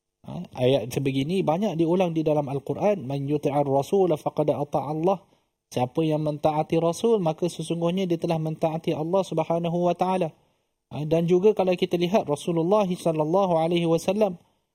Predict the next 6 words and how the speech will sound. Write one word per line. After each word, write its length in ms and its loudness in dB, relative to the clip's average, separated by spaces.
ha, 320 -4
tidak, 260 4
"Wa 220 2
ma 160 4
yantiqu 500 0
'anil, 560 -2